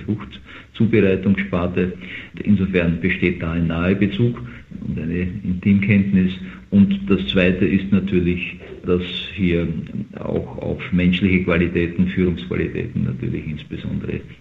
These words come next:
gesehen wird. Ich habe ihn kennengelernt persönlich mehrfach. Und ich denke, das wird gut gehen.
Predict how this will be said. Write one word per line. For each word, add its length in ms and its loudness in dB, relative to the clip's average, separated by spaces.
gesehen 680 0
wird. 480 2
Ich 120 -6
habe 160 0
ihn 100 -2
kennengelernt 760 6
persönlich 680 -2
mehrfach. 840 -4
Und 220 -8
ich 200 -4
denke, 420 2
das 180 -8
wird 260 -6
gut 220 -2
gehen. 180 -4